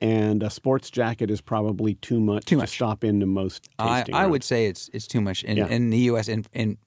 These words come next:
Speaker 2: in Bordeaux, of course, you have to wear.
Speaker 1: Yeah, yeah,
Speaker 2: That's
Speaker 1: yeah.
Speaker 2: a whole different world.
Speaker 1: Yeah.
Speaker 2: Um, the other
Speaker 1: Yeah.
Speaker 2: thing to think about, too, is that you're probably gonna do a lot of walking. You're probably gonna tour. You might go out in the vineyards. So, you know, if, don't,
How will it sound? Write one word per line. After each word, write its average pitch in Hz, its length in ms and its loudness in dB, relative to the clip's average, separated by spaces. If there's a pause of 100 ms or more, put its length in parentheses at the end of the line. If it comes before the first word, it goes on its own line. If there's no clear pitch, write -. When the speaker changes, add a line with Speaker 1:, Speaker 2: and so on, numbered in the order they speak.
(180)
Speaker 2:
in 113 160 0
Bordeaux, 104 460 -2
of - 120 -4
course, - 300 -12
you 92 80 -14
have - 160 -20
to - 160 -20
wear. - 220 -20
Speaker 1:
Yeah, 95 180 0
yeah, 82 80 -2
Speaker 2:
That's 82 120 -4
Speaker 1:
yeah. 82 60 -4
Speaker 2:
a - 20 -2
whole 98 80 -4
different 95 240 -10
world. 107 120 -14 (120)
Speaker 1:
Yeah. 90 160 -2 (140)
Speaker 2:
Um, 165 140 2
the 220 120 4
other 415 120 6
Speaker 1:
Yeah. 359 40 2
Speaker 2:
thing 330 180 0
to 285 120 2
think 233 200 2
about, 185 240 2
too, 175 160 4
is 165 200 0
that 175 60 2
you're 180 160 4
probably 294 280 -2
gonna 240 140 4
do 202 160 6
a - 20 0
lot 165 220 4
of 160 80 2
walking. 151 300 2
You're 127 200 0
probably 117 220 -4
gonna 107 140 -4
tour. 185 280 4
You 175 80 4
might 131 140 0
go 123 80 -2
out 107 80 2
in 95 60 -6
the 110 60 -4
vineyards. 175 640 2 (260)
So, 202 380 6
you 196 120 2
know, 202 80 2
if, 185 280 2
don't, 240 340 2